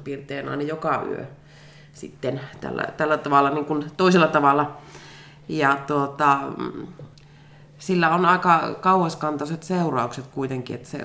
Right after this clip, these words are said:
uni on niin kuin päin prinkkalaa vielä alkuviikostakin. Ja sitten nukkumaan menoa, jos at-, alkaa pitkittää esimerkiksi, niin siellä ne syväunen vaiheet ominaisesti on iltayöstä, että ne voidaan siinä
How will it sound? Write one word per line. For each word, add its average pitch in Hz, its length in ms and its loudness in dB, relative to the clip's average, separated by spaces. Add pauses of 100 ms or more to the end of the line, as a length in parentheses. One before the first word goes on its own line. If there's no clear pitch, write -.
uni 131 340 -6
on 135 400 -4 (160)
niin 139 160 -8
kuin 131 120 -10
päin 139 240 -4
prinkkalaa 135 640 -4
vielä 131 220 -4
alkuviikostakin. 131 1040 -6
Ja 78 120 -8 (520)
sitten - 420 -12 (180)
nukkumaan 165 560 -4
menoa, 196 340 -2 (120)
jos 175 240 -10
at-, 180 240 -10
alkaa 175 360 -6
pitkittää 180 600 -6
esimerkiksi, 160 580 -8
niin 160 100 -8
siellä 160 240 -8
ne 160 100 -8
syväunen 160 680 -6
vaiheet 151 460 -8 (100)
ominaisesti 147 760 -10
on 151 180 -10 (100)
iltayöstä, 156 680 -10
että 147 180 -14
ne 156 120 -10
voidaan 170 360 -8
siinä 185 260 -8